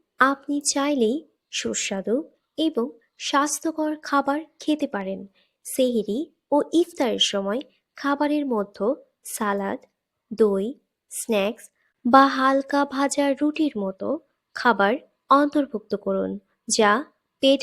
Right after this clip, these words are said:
হালকা রাখবে এবং শরীরকে প্রয়োজনীয় পুষ্টি দেবে। পৃথিবীর সেরা খাদ্য কি?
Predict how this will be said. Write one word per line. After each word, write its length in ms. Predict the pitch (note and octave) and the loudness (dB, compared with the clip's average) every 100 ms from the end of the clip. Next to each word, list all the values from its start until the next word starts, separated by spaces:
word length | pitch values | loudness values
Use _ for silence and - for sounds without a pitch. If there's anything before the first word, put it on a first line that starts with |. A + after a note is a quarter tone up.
| - | -2
হালকা 480 | - B3+ C4 D4 D4 | 2 2 2 0 0
রাখবে 380 | D4 C#4+ - D4 - | 0 -4 -6 -6 -2
এবং 300 | D4+ D4 A3 D4 _ _ - | -2 0 -2 -4 _ _ -10
শরীরকে 640 | - D4+ C#4+ A#3 - G3+ B3 - _ _ _ | 0 2 4 2 -2 -4 -4 -4 _ _ _
প্রয়োজনীয় 600 | D4+ D#4 D4+ D4 D4 D4 D4 _ | 4 4 4 4 4 2 -2 _
পুষ্টি 380 | D#4+ D#4 - A3+ | -2 -2 0 -2
দেবে। 300 | A3+ G3 G3+ - - _ _ _ _ - | -4 -4 -4 -4 -14 _ _ _ _ 4
পৃথিবীর 480 | D4+ D4+ D4+ D#4+ D4+ - | 4 6 6 6 6 2
সেরা 380 | - E4 E4+ E4+ | 4 4 4 2
খাদ্য 360 | - F#3 F3 G3 E4+ - _ _ | 0 -4 0 0 0 -4 _ _
কি? 180 | - D#4+ | 4 4